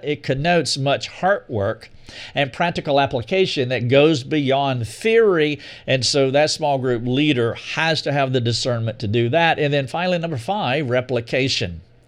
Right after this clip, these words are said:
And that is really the litmus test for any leader. The litmus test is the ability to replicate yourself in someone else. That is a leader.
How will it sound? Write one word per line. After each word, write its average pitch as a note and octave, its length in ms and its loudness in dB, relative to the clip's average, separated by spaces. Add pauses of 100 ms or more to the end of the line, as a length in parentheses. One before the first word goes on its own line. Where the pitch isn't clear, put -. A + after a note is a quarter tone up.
(360)
And D#3 120 2
that A3 120 4
is E3 160 0
really F3 240 4
the A#2 140 0
litmus A#2+ 560 -2
test A#2+ 340 0
for B2 160 -4
any C#3+ 320 0
leader. A#2 560 0 (560)
The D3+ 120 6
litmus E3 600 2
test A#2+ 560 -2
is C3+ 360 0
the C3+ 180 2
ability D#3 640 2
to A#2+ 160 -2
replicate C#3+ 1040 0
yourself A2 720 0
in A#2 120 -2
someone A2+ 580 -2
else. A2 460 -4 (340)
That A#2+ 180 2
is C#3+ 140 2
a D#3 80 2
leader. E3 480 0